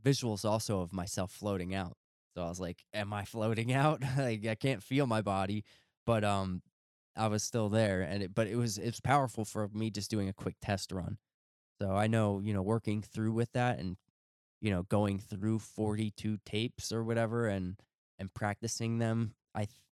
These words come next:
think that, and based off of what I read, because I've read a lot of stuff about this, but, you know, Robert Monroe stuff, I've read a lot of, um, his writing, and I've, you know, read stuff on just the Gateway Project in general.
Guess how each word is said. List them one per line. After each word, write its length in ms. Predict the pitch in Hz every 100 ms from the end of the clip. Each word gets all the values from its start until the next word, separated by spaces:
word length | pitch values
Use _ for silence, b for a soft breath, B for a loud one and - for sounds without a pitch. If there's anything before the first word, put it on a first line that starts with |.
| _
think 460 | 143 139 98 - - _ _
that, 260 | 98 92 - _ _ _ _ _ _ -
and 100 | 127
based 240 | 156 -
off 160 | 139 120
of 120 | 113
what 140 | 120
I 100 | 110
read, 280 | 104 110 98
because 220 | 95 110
I've 200 | 110 107
read 140 | 107 110
a 60 |
lot 220 | 104 101 82
of 100 | -
stuff 260 | 92 -
about 260 | - 87 -
this, 200 | 82 -
but, 160 | 82 - 80
you 140 | 101
know, 200 | 87 80 -
Robert 280 | 117 107 92
Monroe 400 | 101 98 98 92
stuff, 340 | - 101 95
I've 160 | 85 90
read 240 | 95 92 - _ -
a 80 | 107
lot 240 | 98 101
of, 160 | 101 90 98 - -
um, 420 | 98 90 90 - - _ -
his 240 | 117 101
writing, 420 | 101 98 95 95 95 _ _ _ _ 113
and 360 | 107 98 90 -
I've, 300 | - 95 92 90 - _
you 140 | 123
know, 240 | 95 92 85 98 -
read 180 | 117 101
stuff 300 | - 98 -
on 120 | 92
just 220 | 98 -
the 60 | 90
Gateway 500 | 98 98 - 73 80 _
Project 480 | - 90 90 76 -
in 80 | 80
general. 420 | 92 101 82 73